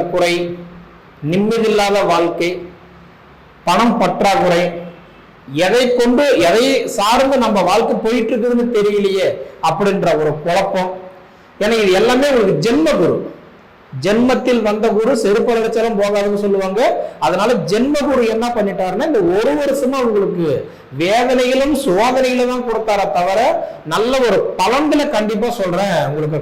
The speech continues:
கொடுக்கல. சரிங்களா? அப்படி வரும்போது இந்த ரிஷப ராசிக்கு வரக்கூடிய நட்சத்திரங்கள் என்னென்ன அப்படின்னு பாத்தீங்கன்னா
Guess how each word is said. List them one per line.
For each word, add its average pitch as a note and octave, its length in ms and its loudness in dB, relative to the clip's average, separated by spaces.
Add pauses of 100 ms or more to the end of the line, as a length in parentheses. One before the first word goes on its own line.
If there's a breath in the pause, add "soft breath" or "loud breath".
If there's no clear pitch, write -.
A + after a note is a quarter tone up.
(120)
கொடுக்கல. F3+ 300 0 (600)
சரிங்களா? F3 340 2 (500 loud breath)
அப்படி A#3+ 300 2
வரும்போது G#3+ 420 0 (140)
இந்த G#3 160 0 (100)
ரிஷப D4 360 0
ராசிக்கு A#3+ 440 0
வரக்கூடிய F#3 400 -2 (160)
நட்சத்திரங்கள் C4+ 720 -2 (140)
என்னென்ன F3+ 320 -2 (720)
அப்படின்னு A3 360 0
பாத்தீங்கன்னா F#3+ 480 0